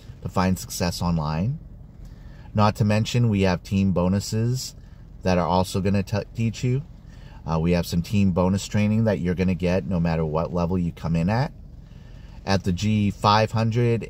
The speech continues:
and the G one thousand and two thousand, we have other perks. Um,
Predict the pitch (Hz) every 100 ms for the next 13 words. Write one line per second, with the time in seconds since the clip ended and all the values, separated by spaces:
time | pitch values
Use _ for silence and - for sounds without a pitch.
0 | - 95 92 90 82 95 98 90 87 98
1 | 104 107 101 101 101 98 92 - 113 110
2 | 123 127 135 147 160 165 - - - -
3 | 95 92 87 90 92 95 - 104 - -
4 | - - - - - - - - - -
5 | - - - - - - - - 82 80
6 | 80 82 82 78 80 76